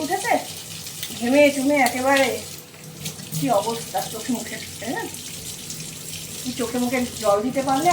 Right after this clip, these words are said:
আরাম লাগে। শরীরটা যে খুব একটা ভালোও লাগছে না, একটু চিন্তাতেও রয়েছি একটা বিশেষ কারণে। ছেলেটা যতক্ষণ আসছে,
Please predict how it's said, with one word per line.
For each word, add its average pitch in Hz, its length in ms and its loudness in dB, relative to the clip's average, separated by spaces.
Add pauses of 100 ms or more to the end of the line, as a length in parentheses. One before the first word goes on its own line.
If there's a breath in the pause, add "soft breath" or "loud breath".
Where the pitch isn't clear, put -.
আরাম 214 260 0
লাগে। 202 200 0 (1800)
শরীরটা 311 340 -4
যে 339 60 0 (280)
খুব 294 160 0
একটা 285 140 2 (100)
ভালোও 247 360 2
লাগছে 220 320 2
না, 220 60 -6 (540)
একটু 269 120 -4 (120)
চিন্তাতেও 302 460 4 (100)
রয়েছি 285 340 4 (240)
একটা 240 140 -2 (100)
বিশেষ 269 200 -2 (120)
কারণে। 240 300 4 (1160)
ছেলেটা 262 340 4
যতক্ষণ 269 320 0 (160)
আসছে, 277 340 2